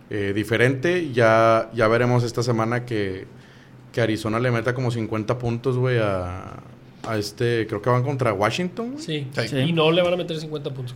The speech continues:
Speaker 1: Yo creo que le van a meter noventa, no te creas. No, estoy jugando, pero, o sea, sí, sí les va a ir muy bien. O sea,
Speaker 3: Sí,
Speaker 1: es
Speaker 3: unos,
Speaker 1: una,
Speaker 3: unos treinta.
Speaker 1: es una defensa dura. Este, de hecho, mucha gente ahí, es otra cosa que quería decir.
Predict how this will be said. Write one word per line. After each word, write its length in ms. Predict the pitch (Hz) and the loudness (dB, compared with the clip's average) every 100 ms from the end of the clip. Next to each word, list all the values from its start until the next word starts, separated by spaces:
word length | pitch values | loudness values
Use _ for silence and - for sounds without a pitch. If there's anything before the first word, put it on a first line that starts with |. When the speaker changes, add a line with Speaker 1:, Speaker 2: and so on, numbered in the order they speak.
| - | -2
Speaker 1:
Yo 200 | 143 143 | 4 6
creo 100 | 151 | 6
que 40 | |
le 40 | 165 | 6
van 80 | 165 | 6
a 20 | |
meter 180 | 165 160 151 | 4 2 0
noventa, 380 | 160 147 117 104 | 0 2 0 0
no 120 | 101 | -2
te 80 | 101 | -2
creas. 240 | 95 90 110 | -4 -2 2
No, 180 | 143 156 | 4 6
estoy 160 | 135 | 4
jugando, 340 | 165 185 175 131 | 4 4 2 2
pero, 140 | 123 | 2
o 20 | |
sea, 120 | 117 117 | 2 2
sí, 180 | 127 | 0
sí 100 | 117 127 | 0 2
les 140 | 143 | 4
va 60 | 143 | 4
a 40 | |
ir 40 | 139 | 4
muy 140 | 143 | 4
bien. 240 | 131 139 | 4 4
O 40 | 151 | 4
sea, 120 | 131 | 6
Speaker 3:
Sí, 40 | - | 6
Speaker 1:
es 40 | |
Speaker 3:
unos, 120 | 117 127 | 6 4
Speaker 1:
una, 100 | 147 | 2
Speaker 3:
unos 180 | 127 123 | 0 2
treinta. 220 | 120 117 | 2 4
Speaker 1:
es 60 | 135 | 6
una 120 | 214 | 6
defensa 280 | 175 175 196 | 6 6 6
dura. 400 | 180 175 190 - - | 6 6 4 0 -2
Este, 420 | 117 113 120 107 | -2 0 2 4
de 60 | 117 | 4
hecho, 180 | 117 | 4
mucha 220 | 160 156 147 | 2 2 2
gente 300 | 156 156 165 | 2 2 2
ahí, 540 | 156 143 143 135 117 | 2 2 0 0 0
es 120 | 110 113 | -2 0
otra 160 | 127 | 0
cosa 180 | 120 143 | 2 0
que 100 | 139 | 0
quería 460 | 131 120 107 113 117 | 0 2 4 4 4
decir. 420 | 117 - 117 127 | 0 0 -2 -2